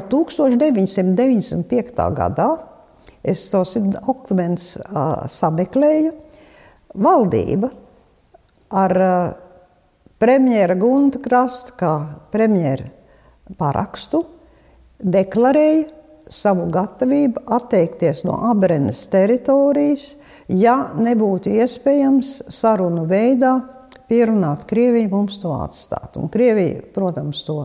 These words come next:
noraidīja, un mums tad bija izvēle riskēt palikt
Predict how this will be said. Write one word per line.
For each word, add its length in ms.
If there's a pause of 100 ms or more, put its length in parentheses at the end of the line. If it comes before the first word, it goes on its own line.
(140)
noraidīja, 880 (340)
un 200
mums 220
tad 160
bija 340
izvēle 500 (360)
riskēt 680
palikt 560